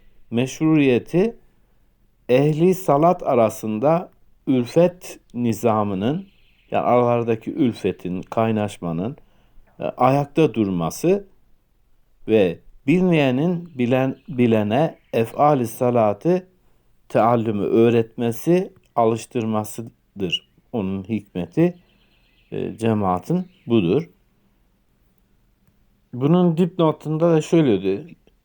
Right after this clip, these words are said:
Bundan dolayıdır ki, e, mahallelerde mescitler meşru olmuştur. Ta ki, e, evkat-ı salatta, yani namaz vakitlerinde komşular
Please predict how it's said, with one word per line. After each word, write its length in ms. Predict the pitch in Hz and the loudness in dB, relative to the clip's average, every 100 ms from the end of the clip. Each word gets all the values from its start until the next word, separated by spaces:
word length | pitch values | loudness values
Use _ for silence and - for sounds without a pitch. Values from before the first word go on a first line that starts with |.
| _ _ _ _ _ _ _ _ _ _ _ _ _ | _ _ _ _ _ _ _ _ _ _ _ _ _
Bundan 440 | 135 170 208 226 | 4 6 8 8
dolayıdır 540 | 208 175 143 107 98 85 | 6 6 6 4 2 -2
ki, 380 | - 120 196 - _ _ _ - | -2 -2 -2 -6 _ _ _ -4
e, 40 | 110 101 101 101 | -2 -2 -4 -4
mahallelerde 1080 | 110 123 143 160 156 147 135 117 98 110 131 | 0 2 2 2 2 2 4 2 2 -2 -2
mescitler 720 | 135 131 127 - 135 - 143 | -2 -2 -2 -8 -8 0 0
meşru 440 | 135 120 113 - 151 | 0 -2 -4 -2 2
olmuştur. 640 | 165 170 156 - 185 175 - _ _ _ | 4 2 -4 -2 0 0 -8 _ _ _
Ta 340 | - 170 139 120 | 2 4 4 2
ki, 300 | 131 170 175 _ _ _ _ _ - | 0 0 -2 _ _ _ _ _ -12
e, 400 | 151 110 101 - - | -4 -2 0 -2 2
evkat-ı 680 | 135 131 - 165 160 - | 2 2 2 2 2 -4
salatta, 840 | 113 131 117 110 104 - 135 170 185 | -6 0 2 2 0 0 0 0 -4
yani 300 | 123 117 113 | -4 -2 0
namaz 360 | 117 135 117 | 0 0 0
vakitlerinde 640 | 117 95 - - 90 90 101 | -4 -6 -10 -6 -4 -4 -6
komşular 800 | - 143 139 - 98 110 143 | -2 -2 -2 -6 -2 0 0